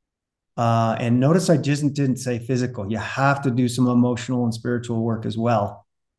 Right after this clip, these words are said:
in order to build this foundation to handle, uh, some of the things that are coming at you as you try to scale and be this happy, rich, successful person.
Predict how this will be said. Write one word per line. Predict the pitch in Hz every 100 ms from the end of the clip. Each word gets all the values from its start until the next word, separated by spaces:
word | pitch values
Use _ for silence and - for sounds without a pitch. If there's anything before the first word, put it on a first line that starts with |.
| _
in | 127 117
order | 117 113
to | 117 110
build | 117 123
this | 120 107
foundation | 127 117 113 113 120 110
to | 110
handle, | 101 120 127 120 117 110 - _ _ _ _
uh, | 131 117
some | - 127
of | 123
the | 113
things | 127 117
that | 120
are | 117
coming | 156 175 156
at | 113 110
you | 123
as | 110
you | 120
try | 113 123
to | 113
scale | 107 - 135 120 110
and | 110
be | 123 113
this | 113 110
happy, | 110 110 113 107
rich, | 113 110 -
successful | - - 117 - 113
person. | - 120 117 113 104